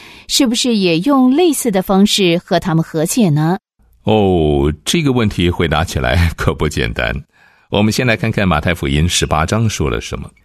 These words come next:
Speaker 2: 这里说的是如何与弟兄姐妹和解。我们都是教会里面的同伴。这里描述了一个处理的过程。我们有的时候会讨厌这种过程，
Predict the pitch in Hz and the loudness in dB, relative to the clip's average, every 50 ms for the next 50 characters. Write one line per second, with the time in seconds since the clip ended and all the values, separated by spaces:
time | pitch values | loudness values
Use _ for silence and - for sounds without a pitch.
0 | _ _ _ _ _ _ _ _ _ _ _ - - 190 202 156 120 - - 151 | _ _ _ _ _ _ _ _ _ _ _ -4 -2 0 0 0 0 0 0 0
1 | 143 135 127 - 131 113 101 95 95 95 98 110 151 185 - - 104 113 135 123 | 0 0 0 0 0 2 2 2 2 2 2 2 2 2 0 0 0 0 0 0
2 | 85 73 69 - - 95 78 - - - 110 110 101 - 65 60 67 62 64 - | 0 0 0 0 0 -2 -2 -2 -2 0 0 0 0 -2 -4 -2 -2 -2 -4 -4
3 | - - 67 80 110 - - 53 - - - - _ _ _ _ _ _ _ _ | -4 -2 -2 -2 -2 -2 -4 -6 -8 -8 -12 -16 _ _ _ _ _ _ _ _
4 | _ - 104 107 113 107 160 156 - - 117 113 - 147 123 - 135 123 113 92 | _ -2 0 0 2 0 0 0 0 0 -2 0 -2 -2 -2 -2 -2 -2 0 0
5 | 85 78 95 107 95 90 90 - - 62 62 - 69 58 - - - - _ _ | 0 0 2 2 2 0 -2 -4 -6 -6 -4 -2 -2 -4 -4 -6 -12 -20 _ _
6 | _ _ _ _ _ _ _ _ _ - 196 202 190 131 107 98 87 95 123 - | _ _ _ _ _ _ _ _ _ -4 -2 0 0 0 0 0 0 0 0 0
7 | - - 160 123 113 107 98 101 95 92 - - 101 113 120 90 60 - 67 - | 0 -2 0 0 -2 0 0 -2 -2 -2 -4 -4 -2 -2 0 -2 -2 -2 -4 -2
8 | - 98 73 69 - - - 60 60 67 101 175 - _ _ _ _ _ _ - | -2 -2 -2 -2 -6 -8 -8 -6 -4 -4 -4 -6 -8 _ _ _ _ _ _ -20
9 | - - - 92 98 113 143 139 107 98 104 120 110 - 120 107 - 113 104 101 | -10 -4 -2 0 0 2 2 0 0 0 0 -2 -2 -2 -2 -2 0 -2 -2 0
10 | - 98 87 80 78 - - - - - 62 62 67 95 156 156 135 113 98 76 | 0 0 0 0 -2 -4 -8 -8 -4 -2 0 0 0 0 0 0 0 -2 -4 -4
11 | 57 60 60 62 - 65 57 - - - 55 57 82 | -4 -6 -6 -4 -4 -4 -4 -6 -6 -6 -4 -2 -4